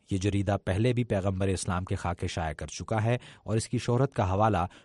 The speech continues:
مختلف مذہبی اور مقبول شخصیات کے خاکے بنا کر تنقید ہے۔ دنیا کے مختلف مسلمان رہنماؤں کے علاوہ پاکستان کے صدر اور وزیر اعظم نے بھی گزشتہ ہفتے پیغمبر اسلام کے خاکے کی اشاعت کی مذمت کی تھی،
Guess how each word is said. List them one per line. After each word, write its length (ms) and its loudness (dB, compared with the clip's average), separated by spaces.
مختلف 460 0
مذہبی 400 0
اور 160 -4
مقبول 360 0
شخصیات 600 0
کے 100 -2
خاکے 320 -2
بنا 240 0
کر 140 -2
تنقید 520 -2
ہے۔ 240 -2
دنیا 280 0
کے 120 0
مختلف 420 0
مسلمان 480 2
رہنماؤں 440 2
کے 200 -2
علاوہ 300 2
پاکستان 600 -2
کے 100 -4
صدر 260 -2
اور 220 -6
وزیر 260 0
اعظم 260 0
نے 120 -2
بھی 180 -2
گزشتہ 360 -2
ہفتے 300 -2
پیغمبر 380 0
اسلام 400 0
کے 100 -4
خاکے 340 -2
کی 220 -4
اشاعت 320 -2
کی 80 -4
مذمت 440 -4
کی 160 -2
تھی، 200 -2